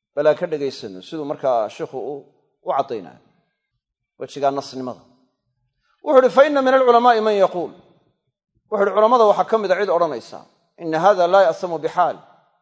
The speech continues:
Kan wax loo maxlalayaa marnaba isagu, ee, ma dembaabayo. Marnaba isagu dembaabi maayo, fuqahada qaar baa yidhi. "Fa innahu lam yakun ruknan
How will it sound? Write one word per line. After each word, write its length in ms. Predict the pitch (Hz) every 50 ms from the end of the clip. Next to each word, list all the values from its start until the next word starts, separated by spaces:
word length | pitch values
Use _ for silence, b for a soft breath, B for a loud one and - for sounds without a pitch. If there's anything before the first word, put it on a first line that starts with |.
| _ _ _ _ _ _ _ _ _ _ _ _ _ -
Kan 140 | - 269 269
wax 180 | 240 214 185 -
loo 220 | 190 226 262 285
maxlalayaa 880 | 269 240 196 - - 175 185 220 262 247 196 175 160 151 151 139 131 131
marnaba 560 | 156 208 277 294 277 269 285 302 294 285 233
isagu, 420 | 208 185 - - 254 226 175 131 98 - _ _ _ _ _ _ _ _ _ _ _ _ _ _ _ _ _ _ _ _ _ -
ee, 440 | 156 165 170 175 180 180 175 175 170
ma 100 | 175 208 220
dembaabayo. 520 | 175 185 160 151 143 131 110 95 85 76 73 _ _ _ _ _ _ _ _ _ _ _ _ _ _ _ _ _ _ _ _ _ _ _
Marnaba 460 | - 139 180 208 214 220 233 254 269 247
isagu 260 | 202 - - 220 202
dembaabi 420 | 170 156 175 165 165 202 220 208 185
maayo, 360 | 180 175 156 143 143 139 143
fuqahada 360 | 139 - - 180 196 196 185 165
qaar 160 | 165 143 127
baa 100 | 113 104
yidhi. 180 | 95 90 80 76 _ _ _ _ _ _ _ _ _ _ _ _ _ _ _ _ _
"Fa 80 | - 247
innahu 260 | 294 302 277 247 226 247
lam 160 | 277 277 277
yakun 240 | 247 226 - 247 226 226 214
ruknan 440 | 262 311 - - 226 185 160 139